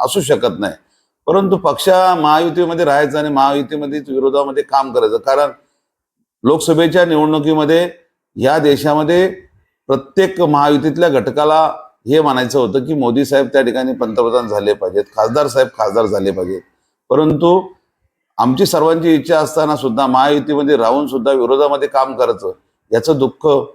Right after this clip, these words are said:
फार मोठं आम्हाला आहे. आणि पुन्हा त्याची, अ, हे होऊ नये म्हणून ह्या विधानसभेच्या निवडणुकीमध्ये, म्हणून आमदार साहेब त्या ठिकाणी त्यागाने बोलतात. आणि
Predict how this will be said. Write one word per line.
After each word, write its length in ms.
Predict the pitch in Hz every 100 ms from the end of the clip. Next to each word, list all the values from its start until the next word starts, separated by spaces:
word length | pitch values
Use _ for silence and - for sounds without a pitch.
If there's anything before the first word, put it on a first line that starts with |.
| _
फार 140 | 135 139
मोठं 240 | 117 123
आम्हाला 320 | 110 110 107
आहे. 180 | 101 87 - _ _ -
आणि 140 | 139
पुन्हा 320 | 120 139 175
त्याची, 580 | 151 156 151 151 110 - _ _ -
अ, 60 |
हे 340 | 113 110 110 143
होऊ 240 | 135 143
नये 240 | 156 135 95
म्हणून 400 | 104 135 151 113
ह्या 260 | 90 123
विधानसभेच्या 600 | 135 127 139 123 120 127
निवडणुकीमध्ये, 600 | 123 123 120 110 110 98 - _ _ -
म्हणून 160 | 202
आमदार 380 | 165 151 165 170
साहेब 300 | 143 135 135
त्या 180 | 139 156
ठिकाणी 320 | 135 143 156
त्यागाने 420 | 156 139 127 135
बोलतात. 320 | 120 110 95 101
आणि 240 | 143